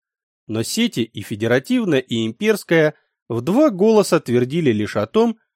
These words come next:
что на фронтах ничего существенного не произошло. Но я знал, что не могу ошибиться.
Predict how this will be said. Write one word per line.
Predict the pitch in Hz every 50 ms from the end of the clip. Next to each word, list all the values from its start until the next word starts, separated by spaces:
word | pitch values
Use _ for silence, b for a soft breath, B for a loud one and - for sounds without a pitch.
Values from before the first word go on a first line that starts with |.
| _ _
что | _ - - 104
на | 107 110
фронтах | 107 - 151 170 190 190 - 254 269 247 196 -
ничего | 175 196 254 294 247 - - 156 127 151 196 196
существенного | - - 120 - - 139 139 - - 131 123 120 117 110
не | 110 107
произошло. | 104 - 107 104 98 101 110 101 - - 107 101 95 92 90 - _ _ _ _ _ _ _ _ _ _ _ _ _ _ _ _ _ _ _ _ _
Но | - 113 123 151
я | 190 208 262 294 285
знал, | 240 220 - 262 269 277 254 180
что | 131 - - 135
не | 127 131
могу | 127 127 139 139 143 123 117 110
ошибиться. | 101 - - 123 123 123 117 104 95 - - - - -